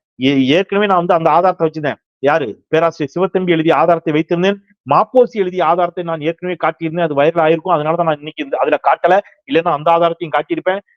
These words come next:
பெரியார் என்ன செய்தார் என்ற ஆதாரத்தை காட்டிவிட்டேன். எல்லா ஆதாரங்களையும் நான் முன்வைத்து விட்டேன்.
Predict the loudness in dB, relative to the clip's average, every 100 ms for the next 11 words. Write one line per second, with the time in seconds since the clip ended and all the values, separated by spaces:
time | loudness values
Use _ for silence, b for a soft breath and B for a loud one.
0 | _ -4 2 2 2 -2 -4 -4 0 2
1 | 2 0 0 2 2 -2 -4 -4 -4 -6
2 | -4 -2 -4 b _ _ -10 0 2 4
3 | 4 2 2 4 2 0 -2 -2 -4 -6
4 | -8 -10 -10 -10 -10 -6 -6